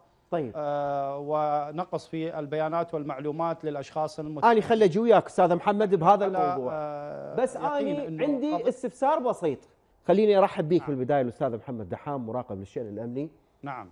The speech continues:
Speaker 1: هسه إحنا عندنا مؤسسات أمنية ما شاء الله طويلة عريضة تدعين الشمس،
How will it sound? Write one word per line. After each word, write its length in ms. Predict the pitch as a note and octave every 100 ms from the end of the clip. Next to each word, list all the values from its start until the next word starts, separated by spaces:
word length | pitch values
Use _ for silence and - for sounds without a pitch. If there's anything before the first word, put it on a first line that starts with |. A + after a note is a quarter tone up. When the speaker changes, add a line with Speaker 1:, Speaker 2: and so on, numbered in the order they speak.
| -
Speaker 1:
هسه 200 | C#3+ G3+
إحنا 180 | G3+ G3+
عندنا 220 | G3 F3+
مؤسسات 540 | F3 D3+ E3+ D#3 E3+ -
أمنية 260 | D#3+ D#3
ما 140 | D3 C#3
شاء 220 | - A2+
الله 200 | C#3 C#3
طويلة 340 | - C#3+ C#3+
عريضة 320 | A#2 C#3 C3+
تدعين 420 | C3+ E3 D#3 G3+ F#3+
الشمس، 480 | - D#3 A2+ -